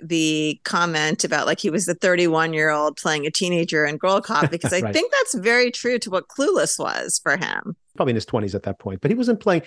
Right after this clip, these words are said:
Speaker 2: he was playing the older brother. He, like, he's, like, college age. So he might have, he, he was not playing the high schooler. So, wh-, which is inappropriate there, by the way. He is much older than she is. She's, like, supposed to be playing, like, a sixteen-year-old. So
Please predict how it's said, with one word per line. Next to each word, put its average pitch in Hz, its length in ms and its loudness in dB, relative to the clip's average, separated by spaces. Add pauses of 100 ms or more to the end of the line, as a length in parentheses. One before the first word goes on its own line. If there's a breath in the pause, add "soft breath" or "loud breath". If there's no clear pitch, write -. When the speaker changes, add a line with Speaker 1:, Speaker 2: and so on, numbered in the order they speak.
Speaker 2:
he 185 120 2
was 233 160 2
playing 160 320 2
the 123 320 2
older 117 540 2 (180)
brother. 107 260 0
He, 110 60 -2
like, 117 160 0
he's, 120 100 -2
like, - 140 -2
college 117 460 0
age. 101 420 -6 (240 loud breath)
So - 160 0
he 131 40 4
might 220 200 4
have, 190 160 2
he, 175 160 0
he 151 120 4
was 170 160 4
not 175 200 2
playing 131 220 2
the 120 80 0
high 117 100 4
schooler. 98 360 -8
So, 104 300 -4 (320 soft breath)
wh-, 151 180 4
which 185 160 4
is 302 120 2
inappropriate 214 560 2
there, 113 100 2
by 107 160 2
the 107 80 0
way. 104 140 2
He 131 240 2
is 113 260 2 (240 soft breath)
much 135 300 2
older 120 180 2
than 104 160 -6
she 104 220 -4
is. 95 100 -4
She's, 123 220 -6
like, 101 120 -4 (280)
supposed - 420 -2
to - 60 -8
be 101 80 -2
playing, 107 240 -2
like, 101 160 -4
a - 20 -4
sixteen-year-old. 98 720 -6
So 101 260 -12